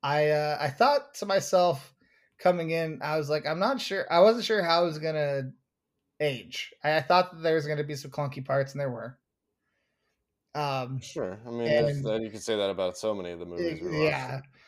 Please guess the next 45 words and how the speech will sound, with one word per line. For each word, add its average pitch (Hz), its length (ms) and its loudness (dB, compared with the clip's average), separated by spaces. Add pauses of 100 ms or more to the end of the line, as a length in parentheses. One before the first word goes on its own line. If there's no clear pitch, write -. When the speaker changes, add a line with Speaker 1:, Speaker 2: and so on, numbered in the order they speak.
(480)
Speaker 1:
And 160 300 2
so 151 500 6
I 151 160 4
was 151 160 2
like, 147 420 -2
"Uh, 165 440 -4 (260)
well, 147 420 0
let's 151 260 -6
see 160 280 -4
how 160 240 2
I 147 140 0
feel 147 280 -6
about 135 360 -4
this." 135 240 -10
Uh, 135 140 -12
you 139 140 -10
know, 127 160 -8
I, 143 280 -6
I 160 100 2
didn't 175 320 -4
think 185 120 -4
I 185 40 6
was 165 100 0
gonna 156 200 -6
kill 147 300 0
it, 127 180 -12 (520)
but 139 140 0
I 139 140 -2
was 135 120 -4
like, 131 160 -4
I 135 80 -2
wasn't 143 240 -2
sure 131 520 -4 (400)
Speaker 2:
Right. 87 380 -4
Speaker 1:
how 127 500 -10 (140)
I 131 160 -6
was 131 100 -8
gonna 127 140 -10
feel. 131 380 -10
And 127 200 -12 (520)
I 127 440 -8 (400)
realized 135 840 -2
now, 156 560 -2 (120)
you 160 140 -10
know 196 280 -2